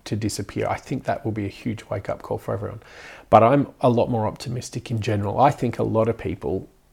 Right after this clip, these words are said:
want to do the right thing, but there is a lot of others who are greedy. They're self-interested.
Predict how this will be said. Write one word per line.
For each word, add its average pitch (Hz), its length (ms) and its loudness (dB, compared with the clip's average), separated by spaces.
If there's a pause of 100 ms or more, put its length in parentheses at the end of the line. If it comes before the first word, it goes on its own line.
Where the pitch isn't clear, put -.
want 113 260 2
to 110 60 2
do 104 220 2
the 95 100 -2
right 95 220 -2
thing, 85 240 -8 (180)
but 117 120 4
there 120 160 8
is 135 120 6
a 120 60 4
lot 113 340 6
of 107 280 2 (120)
others 120 340 4
who 123 140 2
are 107 40 2
greedy. 98 340 -2
They're 101 140 -2
self-interested. - 840 -4